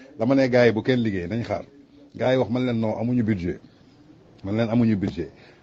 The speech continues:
Ba ñu ne campagne yi samedi lay commencé, vendredi ñun la ñu fayeeku suñu mois de janvier, pare nañ ci. Yoru lu ñu ñaar dërëm. Cheikh Ba, ba ñu commencé, Baye Ciss ñëw jox ma pour ñu def ay, reprendre ay article am.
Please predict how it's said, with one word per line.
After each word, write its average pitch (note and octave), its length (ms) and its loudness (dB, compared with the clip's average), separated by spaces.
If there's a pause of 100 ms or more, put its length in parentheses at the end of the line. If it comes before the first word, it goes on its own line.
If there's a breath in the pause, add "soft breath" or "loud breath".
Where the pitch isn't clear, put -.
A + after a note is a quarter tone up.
(120)
Ba G2 140 4
ñu D3 100 8
ne D3+ 160 6
campagne B2+ 380 2
yi G#2 60 0
samedi A#2 220 0
lay A2+ 120 4
commencé, F#2+ 320 0
vendredi G#2+ 480 0
ñun G2+ 160 -2
la F#2+ 60 -4
ñu G2 100 -6
fayeeku F2+ 300 0
suñu F#2+ 180 -4
mois F#2 180 0
de F2+ 140 0
janvier, F#2+ 400 -2
pare G#2 240 0
nañ F2 200 -6
ci. - 120 -20
Yoru A#2+ 220 0
lu A#2 60 -2
ñu G#2 160 -4
ñaar A2 160 2
dërëm. G2 240 -4 (460 loud breath)
Cheikh C#3 220 4
Ba, B2+ 180 2
ba G#2 120 0
ñu C3+ 120 4
commencé, A#2+ 400 2
Baye A2+ 220 0
Ciss A2+ 220 -2
ñëw A2 200 2
jox G#2+ 160 2
ma G#2+ 120 2
pour A#2 160 -2
ñu A#2 120 2
def G#2+ 220 -2
ay, A#2 240 -2
reprendre A2+ 380 -2
ay G#2 80 -2
article G#2 360 0
am. D#2 60 -12